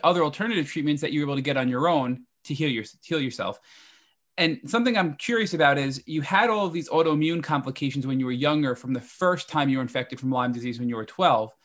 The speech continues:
Now that you were diagnosed at twenty-three and you're going down this, this basically self-treatment journey, were your autoimmune symptoms getting better as well, or were they still remaining the way they were before your second diagnosis?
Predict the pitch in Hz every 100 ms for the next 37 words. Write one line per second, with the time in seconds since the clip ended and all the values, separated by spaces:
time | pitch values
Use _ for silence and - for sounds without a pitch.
0 | - - _ 170 190 220 208 185 180 151
1 | 160 160 160 147 139 - 143 131 - 180
2 | 175 170 170 _ _ - 139 139 135 143
3 | 135 123 156 151 147 143 139 127 - -
4 | 135 123 - _ - 185 180 143 - -
5 | 160 - - 165 208 151 123 120 113 110
6 | 110 _ - - 151 156 147 175 226 196
7 | 170 185 - 185 190 190 185 139 156 147
8 | 127 139 131 120 113 131 147 240 269 143
9 | 147 160 151 - 160 147 143 139 139 131
10 | 131 127 127 117 113 - 139 120 113 120
11 | 117 113 107 107 - - - -